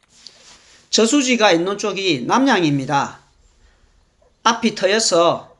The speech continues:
종일 햇살도 잘 들어옵니다. 공기 맑고 조용한 청정지역입니다.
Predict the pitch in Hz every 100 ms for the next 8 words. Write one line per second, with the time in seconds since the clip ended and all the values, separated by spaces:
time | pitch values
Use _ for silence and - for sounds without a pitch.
0 | - 226 254 214 208 233 - 262 247 175
1 | 185 165 131 143 151 139 147 175 170 131
2 | - - _ _ _ _ _ _ _ _
3 | _ _ _ _ _ _ _ _ _ _
4 | _ _ _ _ _ _ _ _ _ _
5 | _ _ _ _ _ 202 226 220 202 202
6 | 208 175 180 143 139 143 147 156 196 208
7 | 269 269 240 170 165 151 143 127 113 107